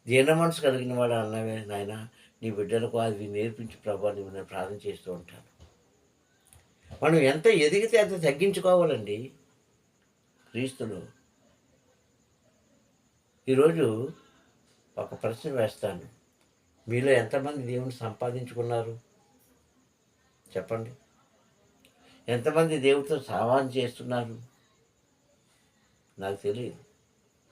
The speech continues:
అది మీకు తెలుసు. అయితే బైబిల్ చెప్తుంది, సాత్వికం కలిగిన వాడు అంటే నెమ్మది కలిగిన వాడు,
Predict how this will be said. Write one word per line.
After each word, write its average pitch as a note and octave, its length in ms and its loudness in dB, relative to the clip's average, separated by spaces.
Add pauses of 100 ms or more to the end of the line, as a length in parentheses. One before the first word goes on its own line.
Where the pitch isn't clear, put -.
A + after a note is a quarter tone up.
(320)
అది F2+ 180 -6
మీకు A2 260 -4
తెలుసు. F#2+ 360 -6 (1500)
అయితే A#2 680 0 (380)
బైబిల్ G#2 320 -4 (100)
చెప్తుంది, G2+ 580 -8 (440)
సాత్వికం B2+ 720 0
కలిగిన A#2+ 400 -4
వాడు A#2 400 -2 (720)
అంటే G#2+ 200 -4
నెమ్మది A#2+ 420 -2
కలిగిన A#2+ 300 -2
వాడు, A2+ 380 -4